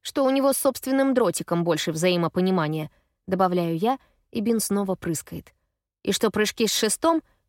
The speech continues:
не моя спортивная дисциплина. Словом, ботинки жмут, и нам не по пути". "Мне нужно спать", говорит Бин.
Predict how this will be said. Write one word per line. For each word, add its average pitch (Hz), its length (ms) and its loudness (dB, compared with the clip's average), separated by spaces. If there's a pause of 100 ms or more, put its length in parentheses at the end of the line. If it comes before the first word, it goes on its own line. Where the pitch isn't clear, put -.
(100)
не 262 140 2
моя 214 300 4
спортивная 226 680 0
дисциплина. 160 680 -2 (260)
Словом, 403 420 0 (340)
ботинки 330 460 2
жмут, 349 340 0 (120)
и 247 100 0
нам 277 280 4
не 247 100 0
по 190 120 -2
пути". 156 340 -4 (1600)
"Мне 196 240 0
нужно 165 320 -4
спать", - 420 -10 (340)
говорит 170 320 -4
Бин. 160 280 -4